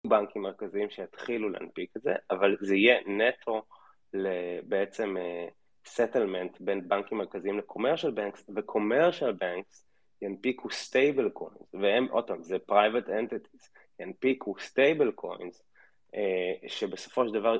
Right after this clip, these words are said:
ידעו כנראה בסוג של איזשהו interoperability לדבר ביניהם. אנחנו כבר רואים את זה היום,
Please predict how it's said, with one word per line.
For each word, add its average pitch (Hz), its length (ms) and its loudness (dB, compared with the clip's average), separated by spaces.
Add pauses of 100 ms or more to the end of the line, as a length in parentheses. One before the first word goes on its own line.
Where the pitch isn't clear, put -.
ידעו 107 580 0 (380)
כנראה 104 480 4
בסוג 92 440 -4
של 92 260 -4
איזשהו 117 280 0
interoperability 98 640 -2
לדבר 98 500 0
ביניהם. 95 520 -4
אנחנו 95 280 -10
כבר 117 140 10
רואים 101 340 10
את 87 100 -2
זה 107 120 2
היום, 131 280 -2